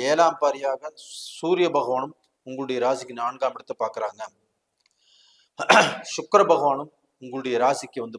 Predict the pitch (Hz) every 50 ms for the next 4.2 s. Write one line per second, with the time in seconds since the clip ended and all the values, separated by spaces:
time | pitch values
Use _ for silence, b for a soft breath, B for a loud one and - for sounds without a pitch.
0 | - 117 113 - - - 143 117 120 127 131 - _ _ _ _ _ _ _ _
1 | _ _ _ _ _ _ _ _ _ _ _ _ _ _ _ _ _ _ _ _
2 | _ 123 127 135 143 139 131 120 117 - - 135 - 117 113 - 117 107 104 -
3 | - - _ _ _ _ _ 143 127 123 127 - 127 127 127 - 147 127 117 117
4 | 113 104 104 113